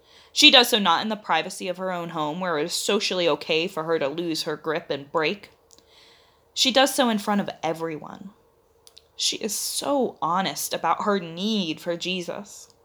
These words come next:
One of the hardest parts about being a Christian in a Bethany-type community, where we fellowship with other Christians, is that the world has turned our churches into places of high esteem. We put on our Sunday best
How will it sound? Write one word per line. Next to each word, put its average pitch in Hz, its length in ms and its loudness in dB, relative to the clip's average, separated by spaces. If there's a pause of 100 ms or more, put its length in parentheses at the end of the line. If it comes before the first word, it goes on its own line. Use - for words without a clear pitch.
(1700)
One 277 140 10
of 311 60 4
the 277 60 6
hardest 220 480 2
parts 156 300 -4
about 170 320 -2
being 202 260 -2
a 170 60 -2
Christian 165 640 -4
in 220 220 4
a 180 60 2
Bethany-type 170 880 0
community, 156 640 -10 (420)
where 214 200 12
we 208 100 4
fellowship 240 640 6
with 180 120 -6
other 165 240 -2
Christians, - 760 -10 (240)
is 214 140 2
that 220 120 4
the 214 80 4
world 240 380 6
has 294 180 0
turned 208 340 -2
our 180 120 0
churches 160 520 -2
into 165 220 -2
places 175 480 0
of 147 100 -2
high 165 420 2
esteem. - 720 0 (1200)
We 262 120 10
put 302 260 8
on 247 340 8
our 226 180 4
Sunday 226 380 0
best - 420 -2